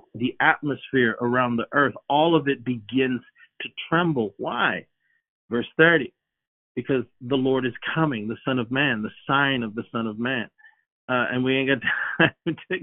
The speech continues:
get into all that. It's very fascinating. Hopefully we'll look at those things in the coming days. But, but then, uh, we have the tribes of all the earth mourning when they see him coming. Remember what we started out reading in Second Thessalonians?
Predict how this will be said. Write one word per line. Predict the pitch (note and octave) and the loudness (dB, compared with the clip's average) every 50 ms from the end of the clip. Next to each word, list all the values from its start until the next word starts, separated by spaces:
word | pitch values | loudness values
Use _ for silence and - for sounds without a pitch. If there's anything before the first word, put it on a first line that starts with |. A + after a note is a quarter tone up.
| - - | -8 -10
get | - C#3+ D#3 - - | -6 -6 -6 -6 -8
into | D3+ D3 C3+ C3+ | -10 -6 -6 -4
all | C3 C3+ C#3 C3+ C3 | -4 -2 -2 -2 0
that. | D3+ E3+ E3+ D#3+ C3 - _ _ - - - _ _ _ | 2 2 4 2 0 -2 _ _ -20 -20 -20 _ _ _
It's | - B2+ A#2 | -2 -2 -2
very | A2+ A2 A2+ C#3+ D#3 D#3 D3 D3 C#3+ - | -2 0 4 6 6 6 6 4 0 0
fascinating. | D3 C3+ C3+ C3 - C3 C3 C3 B2+ B2+ B2 A#2+ | -2 -2 -2 -2 -4 -4 -4 -4 -4 -4 -6 -6
Hopefully | B2 C#3+ C#3 - - C#3 C3+ C3 | -6 -6 -6 -8 -6 -6 -4 -2
we'll | B2+ B2+ B2 | -2 -2 -2
look | C3 C3 - | -4 -6 -6
at | C3+ A2+ | -8 -8
those | A#2 B2 A#2 A#2 - | -6 -6 -8 -6 -6
things | - C3 B2+ B2 A#2+ | -6 -6 -6 -4 -6
in | A#2+ A#2 | -6 -6
the | A#2 | -8
coming | A2+ - B2+ A#2+ A#2+ A2+ A2+ A2 | -4 -4 -4 -4 -2 -4 -4 -2
days. | C#3+ E3+ F3 D3+ C3 B2 A#2+ | 0 0 2 0 -2 -2 0
But, | C3+ C3 B2+ A2+ - _ - - - - - - _ _ _ _ | 0 0 0 -2 -8 _ -20 -20 -20 -20 -20 -20 _ _ _ _
but | C#3 C3+ - - | -2 -2 -2 -4
then, | C#3+ A#2+ A#2+ D3+ F3 G#3 G#3+ F#3+ F3 D#3 C#3 - _ _ _ _ - - | -8 2 4 4 6 6 4 4 2 -2 -6 -10 _ _ _ _ -10 -4
uh, | D3 C3+ C3 C3+ C3 | -2 -2 -2 -2 -4
we | C3+ C3+ D3 D3+ C3 | -2 0 0 0 0
have | C#3+ C#3 C3+ C3+ C3 A#2+ A#2 | -2 -4 -4 -4 -8 -10 -8
the | A#2+ C3 B2+ A#2+ - - - | -8 -6 -6 -8 -10 -14 -6
tribes | - D#3+ C#3+ D3 D3 D3+ D3 C3 B2 | -4 -4 -4 -2 -4 -4 -4 -4 -4
of | C3 B2 A#2 | -6 -6 -6
all | - - C3 C3+ C3+ | -6 -4 -4 -4 -2
the | B2+ C3 - - | -4 -6 -4 -2
earth | B2+ B2+ B2+ B2 | -2 -2 -2 -2
mourning | A#2+ A#2 A#2 A#2 B2 B2 B2 B2 B2 A#2+ A#2 A2+ | -4 -4 -2 -2 -2 -2 -2 -4 -4 -4 -6 -6
when | A2+ A#2+ A#2 A#2 | -8 -10 -8 -8
they | A#2 A#2 A2+ - - _ | -10 -10 -10 -14 -10 _
see | C#3 C#3 C3+ | -2 -2 0
him | A#2+ C3+ B2 A2+ - - - _ - - - - | 0 -2 -2 -2 -6 -8 -16 _ -10 -10 -6 0
coming. | - D#3+ D#3+ D#3 C#3 G2+ - _ _ _ _ _ _ _ _ _ _ _ _ _ _ | 2 4 4 4 2 -2 -6 _ _ _ _ _ _ _ _ _ _ _ _ _ _
Remember | - A2+ B2+ D#3+ G3+ G3+ | -8 -8 -4 0 2 2
what | G3+ G3+ | 4 4
we | F#3+ F3+ F3+ | 4 2 2
started | - F#3+ F3+ F3 E3 F3 | 4 4 4 4 6 4
out | E3+ D#3+ D3+ C3+ | 4 2 2 2
reading | D#3 F3 F#3+ F#3 F3 D3+ C3 | 2 2 2 2 0 -2 -2
in | B2+ A#2 - | -4 -6 -4
Second | - C#3+ B2 - C3+ B2+ | -4 -4 -4 -4 -8 -4
Thessalonians? | - C#3 C3 B2+ C3+ B2 C3 C3 B2+ A#2+ A#2 A2+ | -4 -4 -4 -4 -4 -4 -4 -4 -4 -4 -4 -6